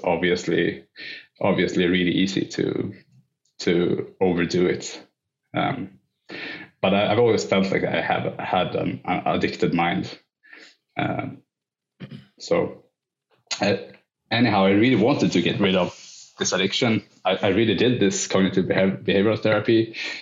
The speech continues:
and it also fit really well with, with, like, my bias of how, how psychological treatments should be, should be done. Um,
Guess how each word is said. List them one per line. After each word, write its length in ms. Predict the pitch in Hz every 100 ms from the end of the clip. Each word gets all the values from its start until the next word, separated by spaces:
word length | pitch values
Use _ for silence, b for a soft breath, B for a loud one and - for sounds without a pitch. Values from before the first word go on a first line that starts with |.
| B
and 80 | 101
it 100 | 107
also 220 | 120 110
fit 760 | - - - _ _ - 113
really 180 | 104 98
well 300 | 92 113 110
with, 320 | 92 90 87
with, 120 | 101 95
like, 240 | 90 -
my 180 | 117 113
bias 380 | 87 82 98 -
of 260 | - - -
how, 640 | 95 90 87 87 90 - - _ _ _ _ _ -
how 360 | - 98 87 85
psychological 800 | - 98 - 87 92 139 -
treatments 400 | - 190 - 190
should 260 | - 202 170
be, 320 | 90 87 - -
should 180 | 98
be 80 | 95
done. 320 | 87 101 - - B B B B _ 101
Um, 400 | - - -